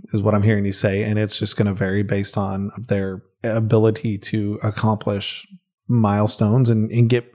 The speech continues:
on track to a particular set of goals that you guys agree on. Is that a fair summary?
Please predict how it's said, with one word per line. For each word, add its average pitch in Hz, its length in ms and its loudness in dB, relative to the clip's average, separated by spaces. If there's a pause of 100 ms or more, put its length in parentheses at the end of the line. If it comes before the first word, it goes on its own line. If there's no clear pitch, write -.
(380)
on 101 240 -6
track 98 420 -8
to 101 200 -4
a 98 40 -8
particular 98 680 -10
set 104 200 -2
of 101 80 -4
goals 98 200 -6
that 110 100 -4
you 104 80 -4
guys 110 160 2
agree 180 220 -2
on. - 160 -12 (520)
Is 107 60 -2
that 101 100 0
a - 40 -10
fair 104 180 -2
summary? 131 400 -4